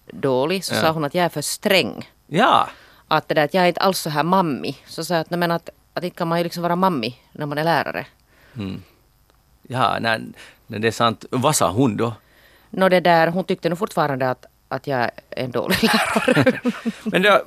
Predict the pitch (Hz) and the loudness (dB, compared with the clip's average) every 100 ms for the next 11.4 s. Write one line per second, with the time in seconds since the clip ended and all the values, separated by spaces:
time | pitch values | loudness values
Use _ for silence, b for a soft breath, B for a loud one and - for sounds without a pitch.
0 | 160 208 165 160 - - 180 185 - - | 4 6 8 6 2 -2 4 4 4 -2
1 | 165 190 185 147 123 175 135 151 156 - | 0 4 6 4 4 4 4 4 2 2
2 | 120 110 98 107 - 95 - 123 175 156 | 0 0 -2 -10 -8 -10 -8 0 4 4
3 | 170 185 - 135 202 - 147 139 139 208 | 4 2 2 2 4 6 6 4 4 4
4 | 214 233 254 254 285 196 - 185 233 269 | 6 4 4 0 0 -4 0 0 0 -4
5 | - 240 226 233 220 160 156 - 170 165 | -6 -4 -2 2 2 0 -2 -2 0 2
6 | 131 - 156 123 95 135 B B - 175 | 0 -2 0 0 -2 -10 B B -4 -2
7 | 156 139 - - - 123 92 117 120 120 | 0 -2 -8 -10 -8 -2 -2 -2 -6 -12
8 | 143 131 120 - - - 220 226 202 - | -14 -10 -10 -12 -16 -8 -2 0 0 0
9 | 165 160 175 160 143 160 - 180 160 151 | 0 0 0 0 0 -4 -2 -2 -2 -6
10 | - 143 131 104 110 - 107 71 - - | -6 -4 -4 -2 -8 -8 -12 -14 -14 -20
11 | _ - 120 | _ -4 0